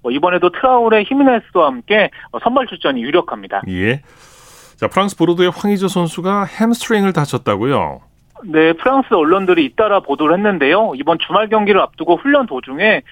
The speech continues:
Speaker 1: 그 햄스트링, 그 허벅지 뒷근육을 다쳤습니다.
Speaker 2: 예.
Speaker 1: 어, 사실 십칠 일에 그 발목을 다쳤다가 나았는데 또 이번에 햄스트링을 다치면서 뭐 이 주 정도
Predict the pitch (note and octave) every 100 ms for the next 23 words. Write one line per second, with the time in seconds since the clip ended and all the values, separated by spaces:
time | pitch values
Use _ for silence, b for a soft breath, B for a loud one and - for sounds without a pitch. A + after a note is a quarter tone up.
0 | B _ C3+ C3 C4+ D4 - D#3 C4 -
1 | D#4+ - G#3 - - G3+ F3+ D#3+ C#3+ B2
2 | - B2+ B2 - - B3+ A2 D3+ D#3+ E2+
3 | D#2 C#2+ - B2 F3+ F3+ G3 A#3+ - C#4
4 | B3+ A3+ A3 G3 D#3+ - C#3 F#3+ G3 F#3+
5 | C3 F3+ E3+ E3+ D#3 A#2 B2 D#3 C#3 C3
6 | G3 D#3+ B B - C#3 D3 G3 F#3+ A3
7 | C4 - C4+ A#3 D#3+ - D3+ C#3+ C#3 F#3
8 | A3 A#3 F#3+ B2+ C#3 A#3+ A3+ G#3 D#3+ D3